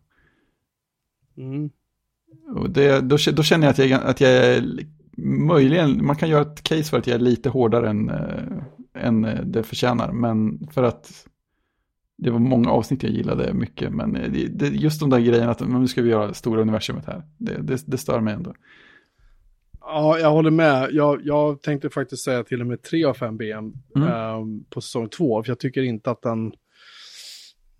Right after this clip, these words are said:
Speaker 1: Den har sina ögonblick då den är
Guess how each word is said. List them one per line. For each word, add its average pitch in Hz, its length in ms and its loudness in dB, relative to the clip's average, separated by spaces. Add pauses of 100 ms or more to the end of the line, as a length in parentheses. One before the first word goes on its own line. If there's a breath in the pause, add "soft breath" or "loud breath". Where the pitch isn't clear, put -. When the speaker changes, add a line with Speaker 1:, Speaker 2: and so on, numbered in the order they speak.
(720)
Speaker 1:
Den 143 260 2
har 156 220 10
sina 143 200 4
ögonblick 131 540 0
då 131 80 -12
den 123 140 -10
är 120 100 -10